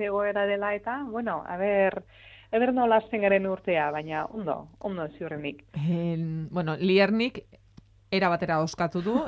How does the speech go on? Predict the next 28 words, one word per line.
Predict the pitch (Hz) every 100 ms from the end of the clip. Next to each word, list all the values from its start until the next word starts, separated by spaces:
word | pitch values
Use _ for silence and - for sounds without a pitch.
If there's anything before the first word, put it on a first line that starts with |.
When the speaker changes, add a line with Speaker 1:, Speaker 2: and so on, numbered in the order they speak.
| 233
Speaker 2:
eh, | 160 165
nik | 175 180
orain | 202 196
beste | 202 208 220 196 185
era | 196 190
batera | 185 185 185 180
oskatuko | 185 190 214 196 214 214
dut, | 269 311
eta | 185 170 170 165 160 -
Karin, | 180 202
eskerrak | 175 190 185 -
zu | 202
hor | 185 180
zauden, | 190 185 220 262
em, | - 151 151 151 147 160 151
benetan | 185 190 226
nola | 185 185 170
oskatzen | 170 180 - 175
den | 196
esateko, | 170 160 156 143
ze | 143 170 - -
pretougies, | 185 - - 240 - - 202 208 -
eh, | 190 170 165 -
asko | 196 - - 240 311
ikusten | - 170 196 196
al | 175 165
duzu | 156 170
unibertsitatean? | 180 175 165 180 160 151 156 180